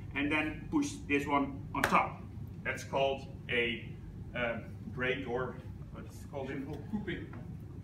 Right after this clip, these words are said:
Speaker 1: Coup-, couperen. Couperen, we call it couperen. And you can do it in another time exactly on the same place, but then it's, but so I do it now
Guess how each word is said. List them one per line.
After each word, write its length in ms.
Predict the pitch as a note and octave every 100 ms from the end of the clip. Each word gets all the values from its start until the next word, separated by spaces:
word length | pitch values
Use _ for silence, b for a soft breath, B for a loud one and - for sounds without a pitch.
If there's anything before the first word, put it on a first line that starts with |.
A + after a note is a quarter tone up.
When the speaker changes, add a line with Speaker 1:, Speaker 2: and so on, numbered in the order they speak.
| -
Speaker 1:
Coup-, 200 | G#3 - -
couperen. 580 | G#3+ G3+ F3 A#2+ - -
Couperen, 520 | F3+ G3 G#3 G3+ F#3
we 80 | F3+
call 220 | - F3
it 100 | D#3+
couperen. 540 | D#3+ D#3 F#3 G3 A3+ D4 - - - - - - - - - B B B B -
And 100 | D3+
you 60 |
can 120 | E3+
do 140 | F#3 F#3
it 80 | D3+
in 220 | - -
another 400 | D#3 D3+ D#3+ D#3+
time 460 | - D#3+ C3+ C3 - -
exactly 420 | C#3+ E3 - D#3+
on 120 | D3+
the 60 | D3
same 280 | C#3 D3+ D3
place, 280 | D3 F#3 -
but 120 | D3+
then 160 | D3+ C#3
it's, 360 | - - - - - - - - - -
but 140 | B2+
so 240 | D#3+ D3 C#3
I 140 | C3+ C#3 - -
do 100 | D3+
it 120 | D3 D3
now 280 | C3+ B2